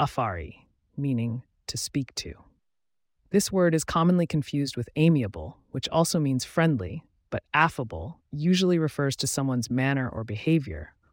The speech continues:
while amiable often refers to someone's character or disposition. Let's hear it in two sentences. "The affable waiter made us feel at home with his warm greetings and casual banter."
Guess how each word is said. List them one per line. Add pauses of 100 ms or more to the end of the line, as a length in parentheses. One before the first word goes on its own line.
while
amiable
often
refers
to
someone's
character
or
disposition. (400)
Let's
hear
it
in
two
sentences. (440)
"The
affable
waiter
made
us
feel
at
home
with
his
warm
greetings
and
casual
banter."